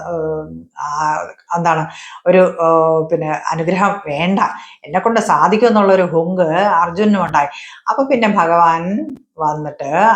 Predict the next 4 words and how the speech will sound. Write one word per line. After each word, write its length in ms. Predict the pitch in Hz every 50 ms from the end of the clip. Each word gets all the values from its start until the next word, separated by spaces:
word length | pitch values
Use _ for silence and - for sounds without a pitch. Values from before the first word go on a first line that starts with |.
| -
അർജുനനെ, 800 | - 160 156 156 151 170 170 156 143 147 156 190 254 311 - - - - - - - - - -
അർജുനനെയും 760 | 180 202 202 202 220 240 233 247 240 240 226 220 214 208 190 180
കൊണ്ട് 260 | 185 180 175 175 175
അങ്ങനെ, 760 | 170 165 165 165 165 165 165 170 170 190 220 269 269 - _